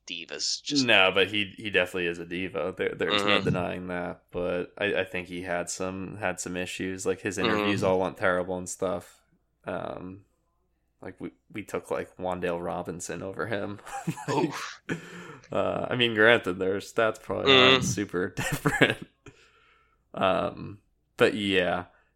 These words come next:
Speaker 2: Corey's receivers are better. Um, Amon Ra
Speaker 1: Amon
Speaker 2: is
Speaker 1: Ra.
Speaker 2: just so scary.
Speaker 1: He's so good.
Speaker 2: And
Speaker 1: I,
Speaker 2: then
Speaker 1: he's
Speaker 2: Addison, I'm just hoping isn't good with Dobbs, but Addison's been so good as well. He scores every fucking week. Like,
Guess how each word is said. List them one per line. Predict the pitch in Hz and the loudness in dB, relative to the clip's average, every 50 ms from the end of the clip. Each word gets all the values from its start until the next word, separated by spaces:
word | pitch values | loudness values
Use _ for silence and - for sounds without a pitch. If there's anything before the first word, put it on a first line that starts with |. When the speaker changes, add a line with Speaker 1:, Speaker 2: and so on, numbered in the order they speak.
| _ | _
Speaker 2:
Corey's | - - 113 113 107 101 - | 0 4 8 8 8 6 4
receivers | 90 90 - - 95 90 87 95 90 | 0 -8 -4 -2 -2 -2 -2 -4 -6
are | 95 90 | -6 -2
better. | 85 98 92 92 92 92 92 92 - - _ - | 0 2 2 4 6 4 4 2 0 -10 _ -10
Um, | - 98 92 87 87 87 87 87 87 87 87 87 - - | -6 -4 -4 -2 -2 -4 -4 -4 -6 -8 -10 -12 -12 -10
Amon | - 101 98 98 98 98 98 95 | -8 -4 0 2 4 4 4 2
Ra | 90 87 | 0 0
Speaker 1:
Amon | 87 87 90 92 92 | 4 6 6 6 6
Speaker 2:
is | 90 - | 4 2
Speaker 1:
Ra. | - - 90 | -2 -4 -4
Speaker 2:
just | - - - | -4 -2 0
so | 113 90 87 87 | 0 0 0 0
scary. | - - - - 90 90 87 90 90 90 92 92 95 95 - _ _ _ _ _ _ _ _ _ _ _ _ _ _ | -2 -4 -2 0 2 4 4 4 4 4 4 0 -2 -6 -16 _ _ _ _ _ _ _ _ _ _ _ _ _ _
Speaker 1:
He's | - - - 107 87 - | -12 -8 -6 0 4 6
so | - - 82 80 78 | 6 6 6 2 -8
good. | - 82 85 82 76 76 - - _ | -8 -8 -8 -8 -8 -10 -14 -12 _
Speaker 2:
And | - 101 107 | 0 2 2
Speaker 1:
I, | 78 | 4
Speaker 2:
then | 98 101 98 | 4 4 4
Speaker 1:
he's | 98 87 | 4 6
Speaker 2:
Addison, | 87 98 101 104 107 101 - - 110 104 | 8 8 8 8 6 6 6 6 4 4
I'm | 101 98 95 | 2 2 0
just | 95 87 - | -4 -4 -2
hoping | - 101 98 95 - 98 92 | 0 2 2 2 0 -2 -2
isn't | 92 92 90 95 87 71 | -2 -2 -2 -4 -6 -4
good | - 95 92 95 95 | 0 0 0 0 0
with | 92 90 - - | -2 -4 -4 -4
Dobbs, | - 87 87 87 90 90 92 90 - | -2 0 2 2 2 2 0 -2 -4
but | - 90 85 - - | -2 0 0 2 4
Addison's | 95 92 95 98 95 - - - 87 90 92 | 6 6 6 6 4 0 -2 -6 -6 -8 -8
been | - - 87 92 | -10 -10 -8 -6
so | - - - - 92 95 95 | -4 -4 -2 2 2 2 2
good | 90 98 90 90 | 2 2 2 2
as | 90 87 90 | 0 -2 -2
well. | 90 90 92 95 92 90 | 0 2 4 4 4 2
He | 95 | 0
scores | - - - - - - 90 90 90 92 87 - | -6 -8 -8 -6 -4 -2 0 2 2 2 2 0
every | 90 90 - 92 90 | -2 -2 -2 -4 -6
fucking | - - 92 90 87 87 87 90 | -2 0 0 0 0 -2 -6 -6
week. | 90 92 92 92 90 - - - | -4 -4 -4 -4 -6 -6 -6 0
Like, | 90 | 2